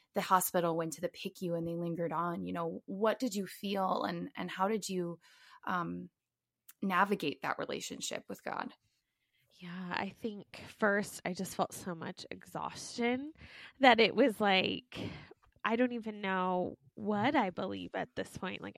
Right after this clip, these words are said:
Speaker 2: I'm just trying to get through the day, you know? I'm, I'm
Speaker 1: Right.
Speaker 2: scared. Like you said, complete, um, of loss of control or illusion of control that we think we have, and then seeing that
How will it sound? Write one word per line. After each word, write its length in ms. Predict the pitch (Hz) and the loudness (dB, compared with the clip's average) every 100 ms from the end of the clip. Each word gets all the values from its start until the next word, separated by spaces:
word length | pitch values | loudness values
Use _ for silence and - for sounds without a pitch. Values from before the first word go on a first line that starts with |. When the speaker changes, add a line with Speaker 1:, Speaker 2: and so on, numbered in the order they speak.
| - | -8
Speaker 2:
I'm 180 | 220 | -8
just 200 | 208 202 | -8 -14
trying 400 | - - - 170 - _ | -12 -10 -10 -12 -20 _
to 120 | - | -16
get 180 | 240 208 | -10 -10
through 240 | - 247 233 | -6 -4 -4
the 120 | - - | -6 -8
day, 520 | 170 - - - - | -6 -4 -4 -6 -8
you 180 | 214 220 | -8 -6
know? 320 | 214 196 202 208 | -4 -2 0 0
I'm, 220 | 208 196 | 0 -2
I'm 140 | - 214 - - 185 | -6 -8 -12 -10 -2
Speaker 1:
Right. 340 | 202 196 190 | 0 0 0
Speaker 2:
scared. 240 | 185 196 - - - | -2 -6 -8 -16 -6
Like 200 | 220 202 | -4 -4
you 100 | 214 | -4
said, 440 | 202 - 190 196 196 - | -4 -2 0 0 -4 -14
complete, 640 | - 240 220 - 240 233 - - - - - - - | -12 -10 -6 -4 -2 -2 -4 -12 -20 -20 -20 -10 -2
um, 460 | 220 196 196 190 - - | 0 0 -4 -8 -8 -6
of 140 | 190 | -4
loss 380 | 202 214 226 - | 2 2 4 2
of 120 | 220 | -2
control 520 | - 208 - 208 185 | -4 -8 0 4 6
or 200 | 190 214 | 6 6
illusion 600 | 220 226 254 254 220 190 | 6 6 4 4 4 2
of 200 | - - | 0 -4
control 560 | - 214 190 202 190 190 | -4 -6 -2 2 4 4
that 140 | 190 | 2
we 140 | 190 220 | 2 0
think 300 | 311 330 349 | 0 -2 0
we 180 | 262 214 | 0 0
have, 460 | 190 180 180 190 202 | 2 2 4 4 4
and 180 | 190 | 0
then 200 | 190 190 | -2 -4
seeing 440 | 190 - 196 190 190 | -6 -6 -4 -4 -4
that 180 | 175 | -6